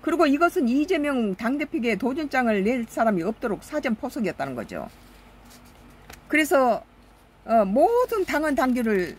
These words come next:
이재명이 이를 위해서 다, 어, 바꿔버리고, 이런 체-, 체제에서 공산주의지, 이게 민주당,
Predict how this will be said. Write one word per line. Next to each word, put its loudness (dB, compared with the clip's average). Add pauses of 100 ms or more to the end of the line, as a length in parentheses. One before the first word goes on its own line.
이재명이 2
이를 -4
위해서 -2
다, 2 (180)
어, -10 (400)
바꿔버리고, -4 (520)
이런 2
체-, -6
체제에서 -2
공산주의지, -2
이게 -2
민주당, -2